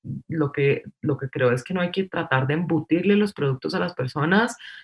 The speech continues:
sino realmente hablar apasionadamente y con mucha,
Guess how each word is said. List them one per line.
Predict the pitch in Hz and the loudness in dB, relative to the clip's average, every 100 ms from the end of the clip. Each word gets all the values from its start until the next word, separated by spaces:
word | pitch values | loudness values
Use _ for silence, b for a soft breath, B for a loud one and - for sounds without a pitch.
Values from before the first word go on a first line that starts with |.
| _ _ | _ _
sino | 151 147 | -2 0
realmente | 131 127 123 139 160 175 196 208 202 _ _ _ _ _ _ _ _ _ _ _ _ _ | 2 4 4 4 4 4 4 4 0 _ _ _ _ _ _ _ _ _ _ _ _ _
hablar | 160 147 139 131 | 6 10 10 10
apasionadamente | 131 170 185 165 123 123 143 156 156 180 | 8 4 2 6 6 8 6 4 2 0
y | 180 | -2
con | - 151 131 | -2 0 2
mucha, | 127 127 143 135 | 2 2 2 2